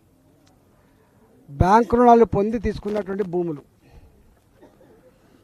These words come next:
ఇది మారుమూల ప్రాంతం కాబట్టి, ఇప్పటికిప్పుడు ఇండ్లు కట్టుకొని ఉండే వాతావరణం కూడా లేదు కాబట్టి, ప్లాట్ తీసుకొని పెట్టుకున్నారు, కొంతమంది కట్టుకున్నారు. రెండు వేల ఆరులో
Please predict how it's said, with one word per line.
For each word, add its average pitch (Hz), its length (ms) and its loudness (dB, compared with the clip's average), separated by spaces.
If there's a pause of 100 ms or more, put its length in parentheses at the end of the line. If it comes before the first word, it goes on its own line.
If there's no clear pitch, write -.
ఇది 226 160 -2
మారుమూల 233 560 6
ప్రాంతం 220 420 0
కాబట్టి, 202 460 -4 (1700)
ఇప్పటికిప్పుడు 240 640 -2
ఇండ్లు 240 240 2
కట్టుకొని 233 360 2
ఉండే 226 180 2
వాతావరణం 220 580 2
కూడా 214 140 -2
లేదు 196 280 0
కాబట్టి, 190 460 -4 (1120)
ప్లాట్ 220 320 0
తీసుకొని 208 360 -6
పెట్టుకున్నారు, 190 460 -6
కొంతమంది 185 420 -8
కట్టుకున్నారు. 165 440 -10 (1700)
రెండు 196 300 2
వేల 254 340 8
ఆరులో 226 800 6